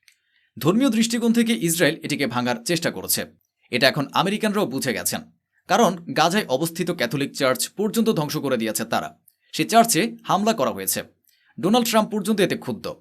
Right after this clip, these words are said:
কারণ তার ভোটাররা আগে ইসরায়েলের কার্যকলাপে ক্ষুব্ধ হয়েছিলেন।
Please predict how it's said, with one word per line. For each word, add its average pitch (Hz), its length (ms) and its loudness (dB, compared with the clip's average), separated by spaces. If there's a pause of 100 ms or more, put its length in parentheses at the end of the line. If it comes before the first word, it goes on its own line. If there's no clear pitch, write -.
(200)
কারণ 214 480 2
তার 131 160 6
ভোটাররা 170 500 0
আগে 165 200 2
ইসরায়েলের 175 360 0
কার্যকলাপে 127 560 0
ক্ষুব্ধ 160 300 -4
হয়েছিলেন। 107 480 -4